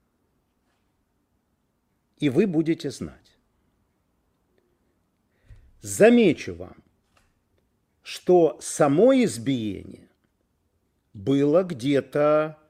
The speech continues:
чуть ли не две или даже три недели назад. Помните, слушок пошел? И вот сидел Рамзан Ахматович, думал, думал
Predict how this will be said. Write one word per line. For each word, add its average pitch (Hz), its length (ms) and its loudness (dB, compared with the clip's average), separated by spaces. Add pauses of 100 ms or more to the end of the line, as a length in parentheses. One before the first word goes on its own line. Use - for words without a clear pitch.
(460)
чуть - 340 -4
ли 139 160 -4
не 143 180 -2
две 127 460 -4
или 175 140 -2
даже 139 360 -4
три 147 220 -6
недели 147 440 -6
назад. 180 540 -6 (640)
Помните, 214 500 2
слушок 156 680 -4
пошел? 87 460 -12 (2500)
И 131 100 -4
вот 214 240 2
сидел 139 480 0
Рамзан 117 540 -2
Ахматович, - 600 -12
думал, 107 400 -6
думал 110 560 -4